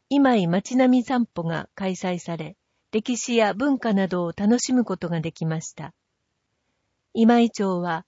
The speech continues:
日本最大規模の重要伝統的建造物群保存地区であり、風情ある街並みは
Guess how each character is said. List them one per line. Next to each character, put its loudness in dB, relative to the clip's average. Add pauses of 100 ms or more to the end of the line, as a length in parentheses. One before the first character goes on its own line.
(180)
日 4
本 4
最 -2
大 0
規 -8
模 0
の -4 (140)
重 0
要 2
伝 2
統 -2
的 -6
建 2
造 0
物 -6
群 -2
保 -6
存 2
地 -14
区 -4
で -4
あ -6
り、 -16 (240)
風 0
情 0
あ -2
る 0
街 0
並 2
み 0
は -4